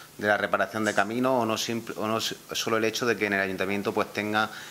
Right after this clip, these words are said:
eh, a quien dirigirse, sino que también dentro de la concejalía creamos importante que una de las líneas fuese de formación, promoción del, tanto del sector agrícola, eh, agroganade-, agroganadero o bien, eh, oleícola, que es el predominante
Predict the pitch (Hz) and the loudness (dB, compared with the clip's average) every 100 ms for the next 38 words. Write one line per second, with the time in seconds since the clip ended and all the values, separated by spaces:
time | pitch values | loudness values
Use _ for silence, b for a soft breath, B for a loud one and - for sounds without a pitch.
0 | B - 92 95 95 92 87 92 104 104 | B -4 -2 2 2 2 2 0 -2 0
1 | 104 98 131 131 90 - 92 90 90 95 | 0 0 0 0 0 -2 -2 0 0 0
2 | 110 110 113 117 110 107 101 101 104 104 | 0 0 2 4 4 0 -4 -2 0 2
3 | 101 101 104 95 92 117 117 113 113 B | 2 0 -2 -2 0 0 0 -2 -4 B
4 | B - 98 101 104 101 98 104 107 - | B -8 0 2 4 2 0 -2 -2 0
5 | 101 107 101 98 85 85 113 117 104 95 | 0 0 0 0 -2 0 0 0 0 -2
6 | 90 113 113 113 107 95 90 85 80 90 | -2 -2 0 0 2 2 0 -2 -4 -2
7 | 90 90 87 82 104 104 101 135 135 127 | 0 0 -2 -2 2 4 4 2 4 4
8 | 123 117 92 87 85 85 82 B B B | 2 0 0 0 0 -2 -6 B B B
9 | B - 98 98 98 92 90 90 92 113 | B -2 0 0 0 2 4 2 2 2
10 | 123 110 101 98 98 110 120 127 107 98 | 2 2 4 4 4 4 4 4 2 2
11 | 101 104 107 110 - 104 90 85 82 57 | 2 2 0 -2 -2 0 2 0 -2 -2
12 | 110 110 107 113 113 113 101 104 104 107 | 0 2 4 4 4 4 2 0 0 0
13 | 101 95 98 95 107 104 | 2 0 -2 0 -2 -2